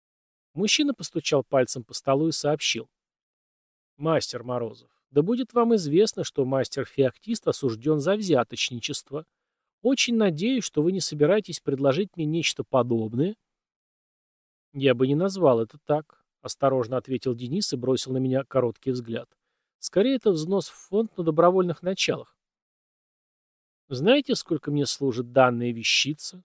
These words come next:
Холодным голосом прервал Дениса собеседник и положил ладонь на папку.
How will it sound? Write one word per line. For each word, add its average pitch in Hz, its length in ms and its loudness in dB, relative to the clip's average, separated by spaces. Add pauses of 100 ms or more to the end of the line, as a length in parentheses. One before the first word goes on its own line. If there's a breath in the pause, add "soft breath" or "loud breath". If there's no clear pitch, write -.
(140)
Холодным 131 480 4
голосом 143 400 2
прервал 131 420 4
Дениса 127 340 -4
собеседник 151 680 -4
и 135 40 -4
положил 123 440 2
ладонь 127 360 4
на 139 140 2
папку. - 480 -12